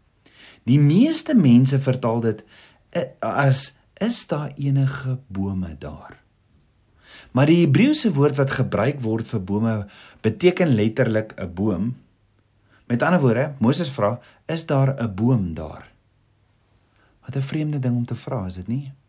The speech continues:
Ek meen, waarom wil Moses weet of daar 'n boom is? Maar hoor gou-gou, dieselfde woord vir boom in Hebreëus kry ons in die tuin van Eden.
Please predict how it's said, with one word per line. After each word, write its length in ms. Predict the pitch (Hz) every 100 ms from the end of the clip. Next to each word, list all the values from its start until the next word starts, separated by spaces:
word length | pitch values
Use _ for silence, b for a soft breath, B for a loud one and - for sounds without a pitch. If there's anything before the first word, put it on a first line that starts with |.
| _ _
Ek 200 | 123 113
meen, 300 | 151 151 139 B B _
waarom 600 | - 92 104 143 175 185
wil 140 | 165 151
Moses 600 | 117 101 101 - 104 -
weet 260 | 87 87 92
of 100 | 85
daar 240 | 87 82
'n 80 | 78
boom 260 | 82 78
is? 280 | 78 - - _ _ _ b b b b b b
Maar 140 | - 110
hoor 200 | 127 175
gou-gou, 280 | 180 - 135
dieselfde 640 | 120 - 202 240 196 143
woord 300 | 110 123 123
vir 240 | - 92
boom 300 | 92 120 110
in 100 | 104
Hebreëus 440 | 104 92 101 127 -
kry 180 | 117
ons 180 | 117 104
in 60 | 104
die 120 | 98
tuin 360 | - 131 135 135
van 300 | - 110 -
Eden. 400 | 147 135 - 80